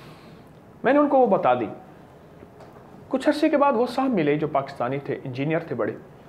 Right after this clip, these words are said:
अब भी वही इसी शोबे में काम कर रहे हैं, बहुत अच्छे इंसान हैं। तो मुझसे कहने लगे कि आपको गोरे बहुत याद करते हैं। कैसे? कहने लगे आपने उन्हें जो चीज़ बताई थी,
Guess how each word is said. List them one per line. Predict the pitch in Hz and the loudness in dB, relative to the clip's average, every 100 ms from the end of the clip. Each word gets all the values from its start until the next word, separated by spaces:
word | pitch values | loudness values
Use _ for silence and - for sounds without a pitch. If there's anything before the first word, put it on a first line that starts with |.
| - - - - - - - - - - - - - - | -20 -20 -20 -20 -20 -18 -18 -18 -20 -20 -20 -20 -10 -4
अब | 131 | -2
भी | 147 | 2
वही | 151 147 147 - - | 2 0 -4 -10 -12
इसी | - - | -12 -8
शोबे | - 113 | -6 -4
में | 120 120 | -6 -4
काम | 120 131 | -4 -4
कर | 127 110 | -4 -4
रहे | 110 | -4
हैं, | 110 | -2
बहुत | 175 175 | -2 -4
अच्छे | - 147 | -6 -6
इंसान | 117 - 113 110 | -8 -8 -10 -12
हैं। | - - - - - - - - - - - - - - - - - - - | -18 -20 -20 -20 -20 -20 -20 -20 -20 -20 -20 -20 -20 -20 -20 -20 -20 -20 -2
तो | 202 | 0
मुझसे | 285 311 | 2 2
कहने | 285 254 269 | 2 2 4
लगे | 208 202 | 4 4
कि | 208 196 185 185 - - - - - - - - - - - - - - - - - - - - - - | 4 4 4 0 -8 -14 -18 -20 -20 -20 -20 -20 -20 -20 -20 -20 -20 -20 -20 -20 -20 -20 -20 -20 -12 0
आपको | 156 202 214 214 | 2 4 4 2
गोरे | 156 170 180 180 | 4 4 4 0
बहुत | 151 180 180 | -2 -4 0
याद | 180 107 | 0 0
करते | - 98 - | -2 -8 -10
हैं। | 104 - - - - - - - - - - - - - | -18 -18 -20 -20 -20 -20 -20 -20 -20 -20 -20 -20 -20 -10
कैसे? | 120 117 170 | -8 -6 -10
कहने | 180 - - - - - - - - - 233 | -12 -18 -20 -20 -20 -20 -20 -20 -20 -4 0
लगे | 285 | 4
आपने | 262 262 262 | 4 4 4
उन्हें | 262 254 | 2 4
जो | 247 | 2
चीज़ | 240 233 185 | 0 -2 0
बताई | 165 156 196 | 2 2 2
थी, | 190 | 0